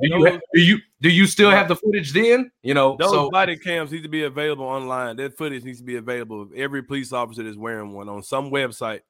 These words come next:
Speaker 2: where I can go and look any, anytime, anytime of day, anytime of night, I should be able to go on those cams and watch anything those guys are doing. And if you don't like it, find another job,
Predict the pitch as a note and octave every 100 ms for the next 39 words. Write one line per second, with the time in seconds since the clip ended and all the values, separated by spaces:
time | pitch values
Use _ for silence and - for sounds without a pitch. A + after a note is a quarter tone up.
0 | _ G#2+ A2 B2 A2+ A#2+ A#2 A2 B2 A2+
1 | G#2+ D#3 F3 F3+ _ _ D#3+ A3 A3 G#3+
2 | G3+ G3 G3 A3+ G#3 G#3+ G3+ G3+ G3 F#3+
3 | F3 E3+ D3+ D3+ D3 C#3+ B2+ C#3 C#3 C3
4 | B2 C#3 B2+ A2 G#2 - A2+ A2+ G#2+ A#2
5 | G#2+ A2 G#2+ G2+ G#2 G2+ F#2+ F#2 F#2 _
6 | _ _ _ - B2+ B2 B2+ C#3 C#3 C3+
7 | B2 G#2+ A#2+ A2+ G#2+ G2 F#2+ F#2+